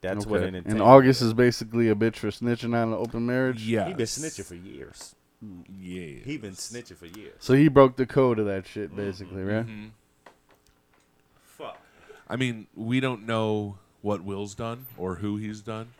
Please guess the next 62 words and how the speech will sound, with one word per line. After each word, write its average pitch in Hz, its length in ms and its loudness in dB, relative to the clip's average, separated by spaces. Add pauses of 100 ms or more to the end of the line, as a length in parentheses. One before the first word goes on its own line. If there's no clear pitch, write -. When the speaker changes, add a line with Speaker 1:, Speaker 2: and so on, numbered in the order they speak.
Speaker 2:
I'm 151 160 -6
sure 185 200 -2
it's 175 100 -8
been 349 120 -2
Speaker 1:
Right. 339 140 0
Speaker 2:
some, 147 220 -4
uh, 127 480 -6 (340)
Speaker 1:
And 139 80 -4
Speaker 3:
Oh, - 20 -2
Speaker 1:
that's 123 180 2
Speaker 3:
yeah. 95 60 -2
Speaker 1:
my 98 120 -2
play 139 300 -2
on 117 160 -4
it. 127 120 -12 (200)
Speaker 2:
I 139 80 -8
think 170 120 -6
it's 156 120 -14
a 165 40 -6
Speaker 1:
That, - 20 2
Speaker 2:
little 160 140 2
bit 160 140 6
of 151 60 6
Speaker 1:
and, 139 40 -6
Speaker 2:
both, 170 240 10
Speaker 1:
and 143 80 0
that 135 60 2
should 165 140 0
be 190 100 -2
Speaker 2:
actually. 156 160 0
Speaker 1:
every 185 260 0
man's 156 400 2
play 151 260 6
on 110 180 4
that 82 180 -6
Speaker 2:
<laughs> - 60 -20
Speaker 1:
shit. 92 200 -8
Speaker 2:
I 165 100 6
think 185 120 6
it's 160 100 0
a 170 60 6
little 170 160 10
Speaker 1:
You 165 60 8
Speaker 2:
bit 156 100 8
of - 100 12
Speaker 1:
have 180 80 8
Speaker 2:
both. 151 100 12
Speaker 1:
to 127 100 10
understand, 165 520 2
bro. 156 160 4
He 185 120 0
been 156 220 -4
with 139 200 -2
her 160 200 0
for 101 220 -4
what? 202 420 8 (180)
How 151 140 -4
many 208 180 -4
years? 285 420 -8 (1000)
Speaker 3:
Um, 98 460 -4
almost 101 320 -6
twenty. 123 420 -10